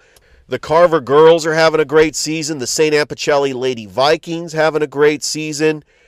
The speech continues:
I promise you, when I have more shows and we get closer to the playoffs,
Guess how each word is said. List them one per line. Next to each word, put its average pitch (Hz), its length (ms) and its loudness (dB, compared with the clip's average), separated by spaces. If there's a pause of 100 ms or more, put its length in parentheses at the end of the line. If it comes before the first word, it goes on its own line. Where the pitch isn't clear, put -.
(240)
I 135 160 0
promise 156 680 2
you, 107 180 -6
when 117 220 -4
I 135 80 0
have 151 360 -2
more 170 200 -2
shows 160 480 2
and 135 80 -6
we 135 100 -8
get 143 200 -4
closer 143 460 0
to 147 100 -6
the 131 100 -6
playoffs, 147 580 0